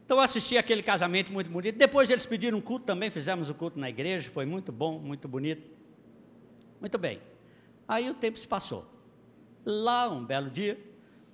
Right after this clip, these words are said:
o pastor Mateus sabe muito muito bem disso. Vem a menina. "É, pastor, lá, lá, lá, lá, lá, lá, lá, lá, lá, lá." Bom.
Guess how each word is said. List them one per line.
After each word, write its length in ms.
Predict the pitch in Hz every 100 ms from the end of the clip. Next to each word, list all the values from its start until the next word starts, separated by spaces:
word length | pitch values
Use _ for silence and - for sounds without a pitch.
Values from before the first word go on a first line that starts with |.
| -
o 40 |
pastor 300 | - 113 120
Mateus 400 | 107 101 - 117
sabe 220 | - 104 87 101
muito 320 | 151 - - - - -
muito 120 | -
bem 260 | 92 104 104
disso. 360 | 110 160 - - - - - - - - -
Vem 300 | 123 202 196
a 40 |
menina. 460 | 196 170 147 110 92 - - - _ - - - - - - - - - - -
"É, 120 | 202 180
pastor, 800 | 127 117 - 175 170 170 156 - -
lá, 100 | 101
lá, 140 | 107
lá, 480 | 135 165 160 160 165
lá, 100 | - -
lá, 80 | 127
lá, 400 | 147 143 - - -
lá, 120 | -
lá, 320 | 139 147 143 - - -
lá, 140 | -
lá." 180 | - 151 - - - - - - - - - - -
Bom. 300 | 87 90 78